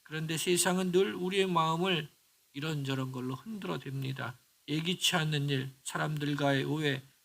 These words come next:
내 마음속의 불안, 비교의식, 이런 것들이 내 마음속에 점령하기 때문에 평안을 잃어버릴 때가 아주 많다는 거죠. 그럴 때 우리 예수님께서 오늘 말씀을 주시는 겁니다.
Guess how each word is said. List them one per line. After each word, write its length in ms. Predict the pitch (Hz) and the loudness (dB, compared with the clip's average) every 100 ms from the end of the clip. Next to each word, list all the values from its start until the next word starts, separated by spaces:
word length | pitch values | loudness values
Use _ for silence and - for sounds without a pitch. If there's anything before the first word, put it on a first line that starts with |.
| - | -4
내 140 | 160 | 0
마음속의 720 | 170 165 165 160 - 160 151 | 6 6 6 2 0 -2 -4
불안, 500 | - 190 156 123 135 - | 0 2 2 2 -6 -8
비교의식, 1040 | 165 180 196 190 160 147 - 170 139 - _ _ - - - | -4 -4 2 4 4 2 4 2 2 -6 _ _ -20 -20 -6
이런 320 | 190 220 240 | 4 4 6
것들이 760 | 226 190 175 180 175 175 147 139 | 4 2 2 -2 2 4 2 -2
내 140 | 143 156 | -2 0
마음속에 920 | 151 139 135 131 - 139 139 131 127 120 - | 0 0 -4 -8 -10 -8 -6 -6 -8 -16 -14
점령하기 760 | - 135 156 165 143 131 123 | -6 -2 0 0 0 -2 -6
때문에 500 | 135 123 127 135 135 | -8 -6 -2 -2 -4
평안을 580 | - 220 214 202 180 156 - | -6 -4 -2 0 0 -2 -6
잃어버릴 640 | 175 160 139 139 139 139 | -2 0 0 -2 -4 -2
때가 440 | 139 135 139 123 - | -4 -2 -2 -2 -6
아주 220 | 135 147 | -8 -6
많다는 480 | 131 131 - 143 127 | -8 -10 -10 -8 -8
거죠. 360 | 123 - 135 - _ _ _ - | -8 -10 -14 -18 _ _ _ -2
그럴 240 | 190 190 | 2 4
때 80 | 196 | 4
우리 140 | 190 | 6
예수님께서 880 | 180 180 180 175 165 - 165 190 247 | 6 6 2 -2 -2 -2 0 -2 -4
오늘 220 | - 147 151 | -6 -6 -2
말씀을 400 | 135 135 151 143 | -2 -2 -4 -6
주시는 360 | 143 131 143 | -6 -6 -8
겁니다. 680 | 127 127 123 123 120 147 170 | -8 -8 -12 -16 -12 -10 -10